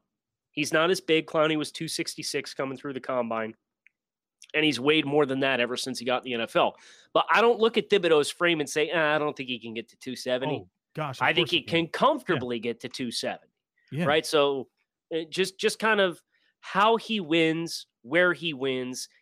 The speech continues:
Speaker 1: his athletic profile, his length, those things combined for me. The fact that you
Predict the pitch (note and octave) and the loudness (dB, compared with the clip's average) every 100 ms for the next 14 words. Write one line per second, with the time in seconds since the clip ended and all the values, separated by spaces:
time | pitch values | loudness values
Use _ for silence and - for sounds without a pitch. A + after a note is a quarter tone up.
0 | _ F#3 F#3 G3 F3+ - D#3 C#3+ C3+ - | _ -2 0 0 0 -2 -2 -2 -6 -6
1 | C3 B2+ B2 B2+ B2 A#2+ - G3 - C3 | -4 -4 -4 -2 0 -2 -2 -4 -2 0
2 | C3+ C3 B2+ - _ _ _ D#3 F3 F3 | 2 2 -2 -14 _ _ _ 2 2 2
3 | - D#3+ D#3 - - C3 B2 B2+ B2+ - | -2 -2 -2 -6 -8 -4 0 0 -2 -8
4 | B2 C3 C3+ E3+ E3+ F3+ - D#3+ | -8 -6 -4 -2 -2 -4 -8 -10